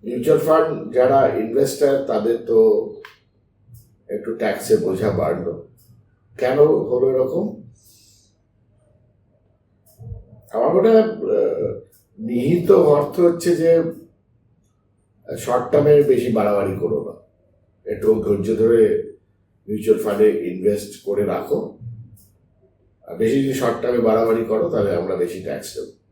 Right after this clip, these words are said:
সুতরাং মিউচুয়াল ফান্ড খেলাটায় শর্ট টার্ম, মানে বারো মাসের তলায় খেলার প্রবণতাটাকে হয়তো কমানো হচ্ছে,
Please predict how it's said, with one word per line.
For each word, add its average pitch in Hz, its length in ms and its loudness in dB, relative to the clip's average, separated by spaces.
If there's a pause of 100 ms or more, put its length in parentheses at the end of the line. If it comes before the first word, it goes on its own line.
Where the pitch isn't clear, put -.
(1120)
সুতরাং 160 560 4
মিউচুয়াল 147 280 -4
ফান্ড 147 300 -4
খেলাটায় 123 500 0
শর্ট - 420 -6
টার্ম, 104 240 -4
মানে 90 180 -4
বারো 95 260 -2
মাসের 107 260 -2 (100)
তলায় 104 500 0 (1000)
খেলার 127 460 0
প্রবণতাটাকে 135 840 2
হয়তো 120 640 0 (600)
কমানো 107 360 0
হচ্ছে, - 360 -8